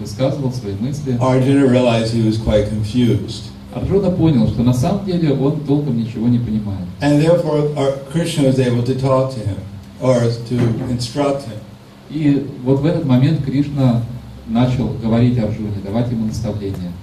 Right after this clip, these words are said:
Speaker 2: Similarly, none of us will hear anything unless we're interested in listening.
Speaker 1: Точно так же никто из нас не сможет ничего услышать, пока у нас не появится реальный интерес и желание услышать.
Speaker 2: If we think, "Well, why should I listen?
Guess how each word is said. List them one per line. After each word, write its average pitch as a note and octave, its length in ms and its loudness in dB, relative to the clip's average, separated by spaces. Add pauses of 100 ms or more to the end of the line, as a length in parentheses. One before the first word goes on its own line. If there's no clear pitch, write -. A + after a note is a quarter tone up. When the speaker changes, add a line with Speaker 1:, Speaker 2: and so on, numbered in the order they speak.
Speaker 2:
Similarly, D3 760 0
none C#3+ 240 2
of D3 120 2
us C3 300 4
will B2+ 140 0
hear B2 220 4
anything B2 640 0
unless A2+ 400 -4
we're G#2 420 0 (840)
interested C3+ 560 2
in G2 120 -4
listening. G2 420 -6 (440)
Speaker 1:
Точно D#3 300 0
так F3 280 2
же C#3+ 80 2
никто C3 300 2
из D3 160 4
нас C#3 300 4
не A#2 80 2
сможет C#3+ 340 2
ничего B2+ 320 2
услышать, C3 480 -2
пока A2 320 0
у C3 80 6
нас A#2+ 160 2
не B2 100 2
появится B2+ 540 2
реальный B2 380 4
интерес A#2+ 520 2
и A2 80 -6
желание A2 460 0
услышать. G2 500 -8 (280)
Speaker 2:
If D3 120 0
we D#3+ 220 4
think, D#3+ 340 2
"Well, A#2 400 -2
why A#2+ 220 0
should B2 220 -4
I G#2+ 180 -2
listen? A2+ 400 -4